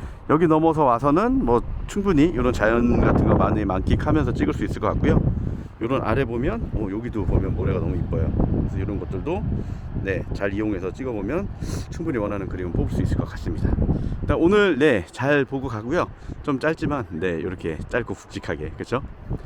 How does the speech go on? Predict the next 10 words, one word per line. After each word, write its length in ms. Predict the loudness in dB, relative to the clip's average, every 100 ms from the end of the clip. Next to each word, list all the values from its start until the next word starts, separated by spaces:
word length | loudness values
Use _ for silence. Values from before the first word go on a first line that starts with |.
| -10 -8 -8 -2
나중에 300 | 0 4 4
요런 260 | 6 4
장소들 680 | 2 2 0 0 2 0 -2 -10
한번 240 | -6 -4 -4
꼭 140 | -4
한번 200 | -2 0
와보세요. 380 | 0 2 0 0
여기도 240 | -2 -2 2
멀기는 420 | 2 4 2 2
하지만 480 | 0 0 0 -2